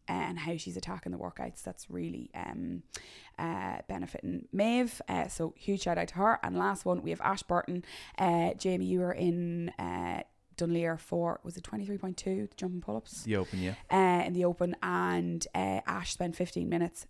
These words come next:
Speaker 1: struggling to get fourteen reps. She had to fight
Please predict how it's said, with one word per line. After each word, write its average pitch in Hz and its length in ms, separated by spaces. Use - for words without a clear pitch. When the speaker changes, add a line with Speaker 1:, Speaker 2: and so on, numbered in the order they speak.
Speaker 1:
struggling 175 680
to - 100
get 175 440
fourteen 175 420
reps. - 500
She - 120
had 175 80
to 185 80
fight 175 540